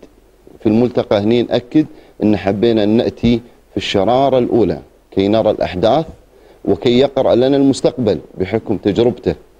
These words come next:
الماضية، و-، ولأن الحدث جلل ولأن الضيف مميز،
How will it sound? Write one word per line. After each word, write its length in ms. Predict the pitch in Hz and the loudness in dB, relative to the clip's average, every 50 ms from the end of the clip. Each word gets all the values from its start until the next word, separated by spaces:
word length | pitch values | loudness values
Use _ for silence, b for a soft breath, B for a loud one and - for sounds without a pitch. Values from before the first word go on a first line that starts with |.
| B B B B B B _ - | B B B B B B _ 0
الماضية، 640 | 98 95 104 113 127 131 123 135 135 151 175 185 180 - - b b b b b b b b - | 0 2 2 2 2 2 2 2 2 2 0 -2 -6 -12 -20 b b b b b b b b -4
و-، 300 | - 90 104 113 110 101 - - - _ _ _ - | 0 2 2 2 2 0 -2 -4 -12 _ _ _ -2
ولأن 520 | 98 123 135 143 151 127 139 165 165 156 | 0 2 2 2 2 2 2 2 4 2
الحدث 480 | 143 120 104 110 131 127 117 113 - 92 | 2 0 0 -2 -2 0 0 -2 -2 -2
جلل 280 | 87 110 98 80 71 - - _ _ _ _ - - | -2 0 0 0 -4 -8 -12 _ _ _ _ -8 -2
ولأن 500 | - 92 92 92 98 92 117 127 123 120 | -2 0 0 0 0 0 2 2 2 2
الضيف 440 | 113 101 95 110 113 113 110 107 - - - - - - - | 0 0 0 2 2 2 2 0 -4 -10 -20 -20 -20 -12 -4
مميز، 640 | - 107 113 117 127 127 127 131 135 135 127 - | -2 0 2 2 2 2 2 2 0 0 -4 -8